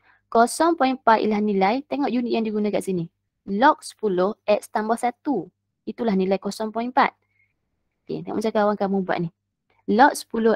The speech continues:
X tambah satu ialah kosong point empat. So, bila soalan nak tahu X, kat sini kamu kena buat pengiraan sikit lah nak cari X.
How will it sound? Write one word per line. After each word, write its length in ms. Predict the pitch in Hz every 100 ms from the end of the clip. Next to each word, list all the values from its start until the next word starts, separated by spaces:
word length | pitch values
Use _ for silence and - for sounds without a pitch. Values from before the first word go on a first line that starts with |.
| -
X 180 | 214
tambah 220 | - 202 214
satu 240 | 220 220
ialah 180 | 220 185
kosong 320 | - 196 214 202
point 240 | 196 196
empat. 260 | 196 165 - _ _ _
So, 420 | - 214 202 220
bila 240 | 220 214 294
soalan 320 | - 233 220
nak 160 | - -
tahu 240 | 196 196 -
X, 360 | 175 - - _ _ _
kat 160 | - 208
sini 240 | 269 285
kamu 160 | 247 240
kena 160 | 240 240
buat 160 | 220
pengiraan 480 | - 233 254 - 233
sikit 240 | 247 247 -
lah 40 |
nak 120 | 285 -
cari 220 | 277 285
X. 400 | 359 - - -